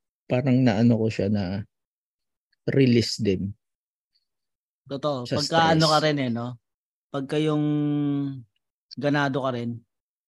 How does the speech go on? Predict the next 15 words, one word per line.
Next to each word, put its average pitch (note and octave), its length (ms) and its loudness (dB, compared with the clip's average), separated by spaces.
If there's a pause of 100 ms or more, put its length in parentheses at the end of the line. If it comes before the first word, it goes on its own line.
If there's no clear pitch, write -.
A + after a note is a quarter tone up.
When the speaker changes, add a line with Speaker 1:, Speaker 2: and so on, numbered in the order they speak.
(100)
Speaker 2:
na B2+ 60 -10
may B2 200 -2
gawin A#2+ 560 -6
na A#2 80 -8
iba. G2+ 360 -12 (2000)
Ako, D#3 260 -8
ako, F3 200 0 (100)
nangyayari E3+ 560 2
sa D#3 160 -2
akin D#3 200 -2
yan C#3+ 60 -6
pag, C#3 160 -6 (1160)
kunwari, C#3 320 -6
may C#3 100 0
okasyon. A#2+ 420 -6